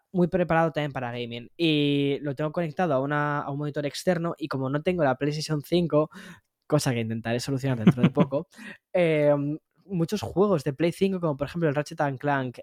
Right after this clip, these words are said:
Speaker 1: el Final Fantasy siete, el remake que hicieron, me los he jugado en P C a través de, de Steam.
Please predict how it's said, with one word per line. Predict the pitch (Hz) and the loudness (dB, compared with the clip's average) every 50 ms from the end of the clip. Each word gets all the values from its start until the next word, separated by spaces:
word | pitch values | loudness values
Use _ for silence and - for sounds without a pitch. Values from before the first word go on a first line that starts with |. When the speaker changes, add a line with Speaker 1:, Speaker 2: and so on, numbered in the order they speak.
| _ _ | _ _
Speaker 1:
el | 151 143 143 139 139 135 131 135 131 | -2 0 0 2 4 4 2 2 0
Final | - - 156 160 156 | -4 -2 -2 -2 -2
Fantasy | - - 160 160 151 165 156 - - 170 165 160 147 | 0 -2 -2 0 0 -4 -6 -2 0 2 2 2 0
siete, | - - - 147 143 - 131 | -2 0 0 0 2 2 0
el | 123 | -2
remake | 127 131 135 139 143 - - _ | 0 -2 -4 -4 -4 -4 -6 _
que | - | -4
hicieron, | 143 127 - 139 131 127 117 117 131 _ - - - - 170 - _ | -4 -2 0 0 2 2 2 0 -2 _ -16 -16 -14 -14 -14 -12 _
me | 143 143 139 | 2 2 4
los | 139 135 - | 2 2 0
he | 151 | -2
jugado | - - 180 170 175 180 180 175 175 190 196 190 _ | 0 0 2 2 2 2 4 2 2 0 -2 -6 _
en | _ 160 143 135 | _ -8 -8 -4
P | - 151 139 | -4 -4 -4
C | - - 156 170 185 - | -2 0 0 0 0 0
a | - 147 | -4 -10
través | 139 - 135 131 127 131 139 135 | -6 -4 -4 -2 0 0 -2 -2
de, | - 147 156 151 143 139 135 131 127 127 127 127 | -2 -2 0 0 0 0 0 0 0 -2 -4 -4
de | 131 135 131 | -6 -6 -6
Steam. | - - _ 147 139 139 147 180 | -6 -6 _ -2 -2 -2 -4 -10